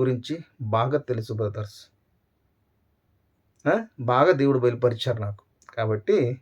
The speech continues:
ఆ, నన్ను నేను గొప్ప చేసుకోవట్లే-, చేసుకోవట్లేదండి, నేను ఉన్నది చెప్తున్నాను. కాబట్టి చాలామంది ఏంటంటే మంచి తీసుకోనకన్నా, ఆ, చెడ్డదే, అదే, ఎక్కువ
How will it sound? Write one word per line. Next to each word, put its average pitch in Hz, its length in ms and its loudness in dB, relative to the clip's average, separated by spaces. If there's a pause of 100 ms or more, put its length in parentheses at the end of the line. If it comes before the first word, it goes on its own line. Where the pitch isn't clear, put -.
(920)
ఆ, - 20 2 (520)
నన్ను 170 220 4
నేను 214 180 6
గొప్ప 170 160 8 (120)
చేసుకోవట్లే-, 131 600 0 (240)
చేసుకోవట్లేదండి, 120 800 2 (640)
నేను 120 200 -4
ఉన్నది 156 240 2
చెప్తున్నాను. 117 520 -4 (920)
కాబట్టి 120 400 0 (160)
చాలామంది 165 460 4
ఏంటంటే 147 300 0 (140)
మంచి 156 220 2 (100)
తీసుకోనకన్నా, 180 680 4 (680)
ఆ, - 20 0 (880)
చెడ్డదే, 190 460 10
అదే, 147 160 6 (500)
ఎక్కువ 208 200 8